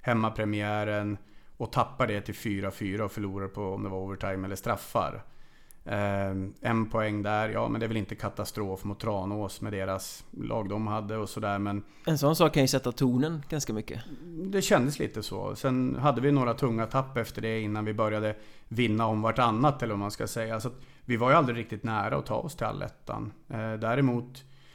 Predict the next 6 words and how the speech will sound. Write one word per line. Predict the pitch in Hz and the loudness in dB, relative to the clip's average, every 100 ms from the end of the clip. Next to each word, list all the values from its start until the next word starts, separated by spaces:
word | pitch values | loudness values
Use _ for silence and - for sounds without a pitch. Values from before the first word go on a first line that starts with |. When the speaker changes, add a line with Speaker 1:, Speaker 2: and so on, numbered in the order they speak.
| - | -12
Speaker 1:
fortsättningsserien | - 156 - 143 131 139 123 - 185 139 104 98 101 | 2 4 4 0 0 0 0 2 4 4 2 0 -2
var | 110 107 | -2 0
ju, | 104 101 101 98 104 - - - - 110 - | 0 0 -2 -4 -6 -8 -14 -12 -12 -12 -14
ja, | - 120 | -4 -2
egentligen | 110 123 139 | 0 0 0
spikrak. | - - 120 101 160 160 104 - - | -2 -2 -2 -2 2 2 2 -4 -14